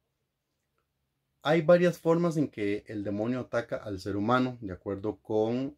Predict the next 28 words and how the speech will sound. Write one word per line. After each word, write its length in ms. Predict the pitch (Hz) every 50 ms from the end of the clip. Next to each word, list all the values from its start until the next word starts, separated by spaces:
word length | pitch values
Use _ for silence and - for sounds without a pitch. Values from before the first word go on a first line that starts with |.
| _ _
eh, 320 | - 98 92 90 92 - - _
ambos 400 | 110 107 101 101 110 113 110 107
exorcistas. 760 | 92 - 104 95 - - 151 151 147 - - 90 - - - _ _ _ _ _ _ _ _ _ _ _ _ _ _ _ _ _ _ _ _ _ _ _ _ _ _
La 560 | 127 117 120 113 113 113 113 110 110 107 -
principal 640 | - 107 117 113 95 110 95 - - 147 175 185 185
o 80 | 156 117
la 140 | 104 101 98
más 220 | 101 120 123 123
grave 280 | 131 143 151 160 160 156
de 60 | 151
todas, 240 | - 151 165 160 -
por 140 | - 110 98
decirlo 200 | 95 104 113 123
de 60 | 131
una 100 | 127 123
manera, 200 | 123 131 139 -
es 140 | - 110 104
la 140 | 107 107 107
posesión, 640 | 113 107 101 104 104 131 165 185 190 190 175 156 - -
¿verdad? 360 | 107 101 107 127 147 151 139 - _ _
Entonces, 500 | - 98 - 104 98 101 107 104 - - -
este 240 | 113 110 104 - 135
demonio 420 | 135 139 139 139 143 147 143 131
entra 360 | 127 131 135 - 156 160 156 - _ _ _
dentro 300 | 107 101 98 98 - 98
de 80 | 92 90
ese 160 | 87 98 95
cuerpo. 240 | - 90 87 85